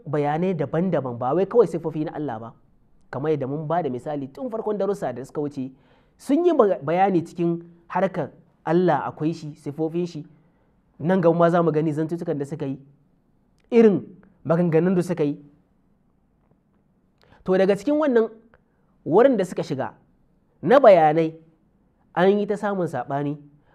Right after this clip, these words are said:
wasu har suna tambayar kansu, wai shin Allah subhanahu wa ta'ala da ake cewa kalimu ne, mai zance ne,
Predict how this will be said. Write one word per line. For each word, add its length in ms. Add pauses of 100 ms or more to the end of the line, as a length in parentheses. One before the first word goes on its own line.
(120)
wasu 480 (180)
har 140
suna 220
tambayar 400
kansu, 360 (500)
wai 180
shin 240
Allah 340 (220)
subhanahu 520
wa 100
ta'ala 480 (680)
da 140
ake 240
cewa 420 (2000)
kalimu 400
ne, 160 (1700)
mai 220
zance 420
ne, 160